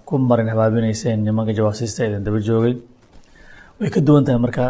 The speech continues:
nidaamkii hore ee Itixaadi Shabaab Muslimiin, way ka duwan tahay. Ahdaafteedu markaana ahdaaf kaleeto oo tii hore ka, ka, ka baaxad dheer bay u muuqataa. Marka wax ma noogu sheegi kartaa ahdaafta oo markaas xadidantay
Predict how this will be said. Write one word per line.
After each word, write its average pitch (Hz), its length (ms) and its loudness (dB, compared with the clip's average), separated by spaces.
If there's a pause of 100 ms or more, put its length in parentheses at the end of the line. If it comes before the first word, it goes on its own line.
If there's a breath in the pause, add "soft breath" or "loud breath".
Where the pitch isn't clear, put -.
nidaamkii 120 440 -2
hore 110 200 0
ee - 140 -4
Itixaadi 110 340 -4
Shabaab 107 320 -6
Muslimiin, 123 420 0 (560 soft breath)
way - 80 -12
ka 143 80 0
duwan 131 260 2
tahay. 139 220 2 (600 soft breath)
Ahdaafteedu 147 600 4
markaana 123 340 0
ahdaaf 120 320 0
kaleeto 117 400 -2
oo 104 300 -2
tii - 140 -8
hore 117 200 0
ka, - 100 -10 (160)
ka, - 120 -6 (160)
ka - 80 -2
baaxad 117 380 0
dheer 110 200 2
bay 110 220 -2 (360)
u 294 120 -10
muuqataa. 131 500 0 (540 soft breath)
Marka - 260 -2
wax 107 140 -2
ma 135 80 4
noogu 151 240 6
sheegi 143 240 2
kartaa 143 340 0 (560 soft breath)
ahdaafta 127 600 0 (580 soft breath)
oo 110 840 0 (180)
markaas 131 460 0 (160)
xadidantay 123 680 -2